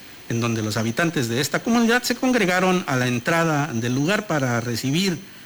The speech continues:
a quienes aseguraron, o a quien aseguraron será nuevamente el presidente municipal. Como es costumbre en los pueblos originarios, Pepe Toño Olivares, en compañía del equipo de promotores, fue recibido con pancartas y collares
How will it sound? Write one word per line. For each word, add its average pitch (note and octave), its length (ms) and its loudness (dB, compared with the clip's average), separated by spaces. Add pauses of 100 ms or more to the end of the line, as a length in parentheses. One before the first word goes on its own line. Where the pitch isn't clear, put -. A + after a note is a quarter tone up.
a C3 60 -6
quienes A#2 380 -4
aseguraron, C#3 600 -2 (340)
o G#2+ 80 -4
a F#2+ 60 -4
quien A2+ 200 -2
aseguraron E3 480 0
será D3+ 220 0
nuevamente C#3+ 680 0 (320)
el G#2 100 -4
presidente C3+ 640 0
municipal. A#2+ 720 -2 (640)
Como C#3 240 0
es D#3+ 140 0
costumbre F#3+ 540 0
en G3 120 0
los C3 140 -4
pueblos F3 320 0
originarios, F3 500 -2
Pepe C#3 220 -6
Toño C3+ 640 0
Olivares, D3 500 0
en A#2+ 120 -2
compañía A2 400 -2
del A2 120 -4
equipo A#2 300 -6
de G#2+ 60 -4
promotores, A2 520 -2
fue E3 120 0
recibido C#3 380 0
con G#2 180 -4
pancartas C3+ 580 -2
y A2 40 -6
collares C#3+ 540 0